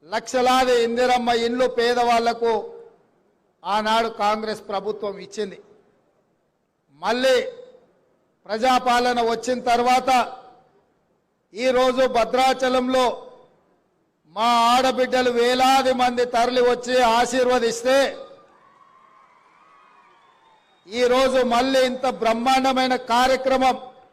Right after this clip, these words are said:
గృహ నిర్మాణ శాఖ మంత్రివర్యులు పొంగులేటి శ్రీనివాసరెడ్డి గారు,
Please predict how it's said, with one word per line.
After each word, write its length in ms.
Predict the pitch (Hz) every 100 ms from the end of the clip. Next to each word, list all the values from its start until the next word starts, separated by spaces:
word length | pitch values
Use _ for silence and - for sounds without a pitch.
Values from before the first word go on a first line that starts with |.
| _ _ _ _ _ _ _ _ _
గృహ 220 | 214 254
నిర్మాణ 520 | 254 254 254 247 254
శాఖ 360 | 247 247 247 254
మంత్రివర్యులు 840 | 247 233 233 240 247 247 247 247 247
పొంగులేటి 680 | 233 226 240 254 254 240
శ్రీనివాసరెడ్డి 760 | 226 240 247 254 247 226 240 240
గారు, 540 | 240 233 254 247 -